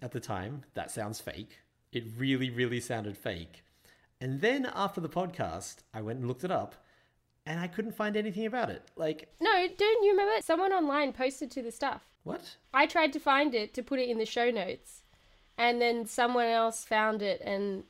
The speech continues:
Speaker 2: put it on my Facebook wall.
Speaker 1: Oh, I didn't see that.
Speaker 2: Yeah, you commented on it.
Speaker 1: What?
Speaker 2: Yeah,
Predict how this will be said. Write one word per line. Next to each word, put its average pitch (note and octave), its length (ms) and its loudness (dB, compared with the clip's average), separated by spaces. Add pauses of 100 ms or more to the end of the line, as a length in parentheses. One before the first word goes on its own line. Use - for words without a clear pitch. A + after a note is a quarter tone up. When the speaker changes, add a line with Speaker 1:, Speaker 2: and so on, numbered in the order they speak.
Speaker 2:
put A#3+ 140 2
it A3 120 -2
on G3+ 220 -2
my F#3+ 220 -2
Facebook G3 420 -6
wall. F3 260 -4 (540)
Speaker 1:
Oh, G3+ 140 -6
I G#3 80 -2
didn't G#3 160 -6
see B3 160 -8
that. G#2+ 240 -8 (280)
Speaker 2:
Yeah, B3+ 260 4 (360)
you B4 160 0
commented A#4+ 560 8
on G#3 160 4
it. C#4+ 180 2 (640)
Speaker 1:
What? - 380 -6 (500)
Speaker 2:
Yeah, F4 420 6